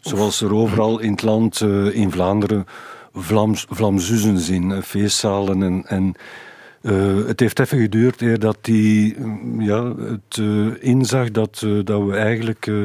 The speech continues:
aan dezelfde kar trokken. En, eh, van dan af, eh, ging het, eh, vooruit. Het, eh, maar, eh, in, in het begin was het niet, niet evident.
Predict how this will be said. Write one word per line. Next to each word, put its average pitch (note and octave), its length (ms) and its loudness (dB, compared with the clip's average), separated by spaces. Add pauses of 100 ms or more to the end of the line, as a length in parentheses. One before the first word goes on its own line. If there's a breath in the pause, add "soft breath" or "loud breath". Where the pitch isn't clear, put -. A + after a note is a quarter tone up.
(720 loud breath)
aan A#2 160 0
dezelfde G2+ 440 0
kar G#2+ 280 -2
trokken. F#2 500 -4
En, F#2+ 320 -2
eh, F#2+ 280 -2
van F#2+ 200 -2
dan G2+ 200 0
af, G#2+ 300 -4
eh, G#2 60 -4 (140)
ging G#2 240 0
het, - 220 -4
eh, G#2 80 -2 (160)
vooruit. G2+ 520 -4
Het, E2+ 240 -12
eh, D#2+ 180 -8 (800 loud breath)
maar, G2+ 300 0 (140)
eh, G#2 200 0
in, B2 180 2 (500)
in - 100 -2
het A#2 80 2
begin A#2+ 240 2
was B2+ 140 0
het - 100 -2
niet, A#2+ 300 2
niet A#2+ 180 2
evident. E2 600 -4